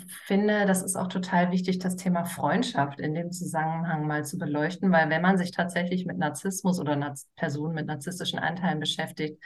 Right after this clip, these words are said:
ist das Thema Freundschaft eher nicht so häufig, sondern eher Liebesbeziehungen. Und, ähm, ja, wir haben uns kennengelernt in der Ausbildung. Ähm, ich war fast fertig und sie hatte gerade begonnen. Das überschnitt sich um ein paar Monate.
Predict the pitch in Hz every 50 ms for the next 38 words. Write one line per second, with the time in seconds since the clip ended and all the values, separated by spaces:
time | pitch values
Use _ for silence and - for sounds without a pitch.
0 | - - - - 175 180 - - 185 165 160 165 - - - 160 165 202 190 -
1 | 165 151 - - - 170 170 165 160 160 180 180 - - _ _ _ _ _ _
2 | _ _ _ _ _ _ - 226 233 - - 196 185 175 170 170 170 175 175 -
3 | 185 - - - 180 160 160 165 - 170 165 160 160 180 180 180 143 - - 185
4 | 185 - - - 160 156 160 175 214 262 - - - - - - - - - -
5 | - 185 185 185 185 185 185 185 185 180 - 180 185 180 175 180 175 175 180 180
6 | 180 185 202 226 196 180 160 170 196 208 208 233 233 - - - 240 233 269 285
7 | 262 233 220 214 214 214 208 208 196 190 196 151 151 185 185 - - - 233 226
8 | 233 240 240 254 262 285 302 370 330 - - 202 196 196 196 196 196 196 196 196
9 | 196 196 196 190 - - 180 180 180 - 175 180 - - - - 165 151 160 190
10 | 226 - 302 302 - - 190 190 185 190 208 214 208 190 190 180 185 196 190 185
11 | - - 147 151 156 165 170 175 147 139 - 143 139 143 143 139 139 143 - -
12 | - 160 - - - 190 185 185 - - 180 - - 160 160 160 143 - 180 156
13 | 156 151 160 175 165 143 139 135 - 170 180 196